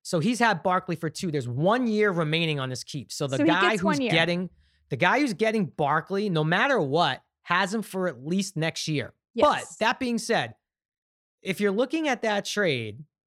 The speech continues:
Speaker 1: okay, and some may say it's a good trade, I, he's getting Barkley for one more year. We don't even know what Barkley's gonna be like. We hope he's gonna be a hundred percent. It's a really
Speaker 2: Mm-hmm.
Speaker 1: shaky thing, but this part of the rule wasn't even flushed out in our league. So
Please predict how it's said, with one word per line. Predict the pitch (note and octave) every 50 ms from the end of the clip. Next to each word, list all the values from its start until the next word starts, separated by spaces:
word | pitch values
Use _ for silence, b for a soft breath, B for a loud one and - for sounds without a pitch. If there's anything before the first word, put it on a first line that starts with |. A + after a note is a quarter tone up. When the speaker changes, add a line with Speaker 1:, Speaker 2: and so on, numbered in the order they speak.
| _ _ _ _ _ _ _ _ _ _ _ _ _ _ - -
Speaker 1:
okay, | D#3 D3+ C3+ - D3+ B2+ A#2+ B2 C3 - - -
and | E3 E3 D#3
some | - A#3 B3 B3+
may | A#3+ A3+
say | G3+ - G3+
it's | F3 D#3+
a |
good | D3+ -
trade, | G3 - -
I, | D#3+ G3+ G#3 - - _ _ _
he's | - D3+ - - A3+ A#3+ A#3 A3+
getting | - - A3+ A3 G#3+ A3 F3+
Barkley | - F#3+ F3+ G3 F#3+ G3+ F#3
for | - D#3+
one | E3+ F3+
more | F3 F3+
year. | F3+ F3
We | E3 F#3+
don't | B3 D#4 D#4+
even | C#4+ A3 G3 F3
know | F3 F#3+ G3+ G3+
what | F3 F3 F#3+ D#3+ -
Barkley's | - F3 E3+ E3+ - F#3 F3 D3+
gonna | E3 D#3+ D#3
be | C#3+ A3+ B3+
like. | A#3+ E3+
We | C3 C3
hope | A2+ - D3+ G3+ - -
he's | C#4+ A3
gonna | F#3 D#3+ C#3+
be | C3 B2+
a | A2+
hundred | G2 D#2+ A2+ A#2 A2+
percent. | - - A2 - - A2+ G#2 B2 D#3 - _ _ _ _ _ -
It's | - D#3 -
a | - A3+
really | F3+ G#3+ A#3+ C4 A3+
Speaker 2:
Mm-hmm. | -
Speaker 1:
shaky | - - D#3+ D3+ B2+ D3
thing, | B2+ - D3 D3 B2 - -
but | - G#3 F#3 - B B B B B B -
this | B2+ B2 C3+ C#3+ G3 B3+ -
part | - - - A3 A#3+ B3 A#3+
of | G#3+ F#3
the | G#3+
rule | F3+ E3 F3+ A3+ B3 A3+ G3+ F#3+ F3+ D3+ D3
wasn't | F3 G#3 G#3+ G#3 G#3 G#3+
even | A3 F#3+ G3 F3+
flushed | - - - - F3 F#3 F#3+ - - -
out | F#3 F#3+ G#3 G3+ F#3+ F3 - _ -
in | - E3+ F#3 F#3
our | E3 D#3 D3+ C#3+
league. | C#3 C3+ D#3+ A3+ A#3+ G#3+ E3 C#3+ B2+
So | - - D#3 -